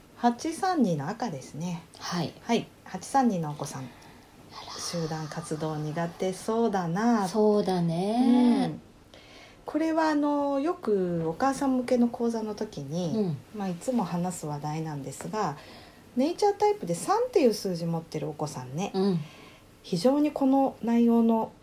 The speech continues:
Speaker 1: お悩みが多いんですよ。
Speaker 2: そうです、そうです。
Speaker 1: うん。
Speaker 2: うん。
Speaker 1: で、これは、あの、三は、えー、まあ、芸術、クリエイタータイプ
Speaker 2: うん。
Speaker 1: というふうに言っていますけど、
Speaker 2: うん。
Speaker 1: 頭の中の想像の世界が非常に豊かでね、
Speaker 2: うん。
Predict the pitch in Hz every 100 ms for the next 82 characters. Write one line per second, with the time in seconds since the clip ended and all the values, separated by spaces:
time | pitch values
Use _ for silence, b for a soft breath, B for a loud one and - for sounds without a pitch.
0 | - - 202 202 196 190 180 190 165 151
1 | - - 185 175 156 - 156 143 - -
2 | 196 196 180 - 165 147 - B B B
3 | - 302 330 359 392 370 180 170 - -
4 | - 233 226 220 220 214 214 214 392 403
5 | 208 170 160 147 - - - 180 170 160
6 | 160 160 - - - 214 233 233 214 -
7 | 208 - - 240 240 233 233 233 208 139
8 | - - 202 196 160 151 196 196 175 180
9 | 170 151 151 - 156 143 135 - - 147
10 | 240 175 190 165 B B B B B -
11 | - 233 349 415 427 415 415 320 180 170
12 | - - 320 339 330 330 311 302 277 269
13 | 190 139 139 170 202 202 185 175 196 -
14 | - - - 185 196 180